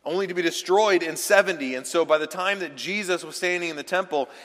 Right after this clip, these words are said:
it had been under construction and reconstruction and renovation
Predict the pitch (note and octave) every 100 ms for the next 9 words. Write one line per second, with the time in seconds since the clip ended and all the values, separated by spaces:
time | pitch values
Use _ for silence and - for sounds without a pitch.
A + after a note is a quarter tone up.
0 | - D#3+ E3+ D#3+ F3+ F3+ F3 F#3 F3 F3
1 | D#3+ - F#3+ F#3 - F#3 F3 D#3 C#3+ F3+
2 | G3 F3 - F#3 E3+ - E3+ D3+ D#3 D#3+
3 | E3 F#3+ F#3+ - D3+ C#3+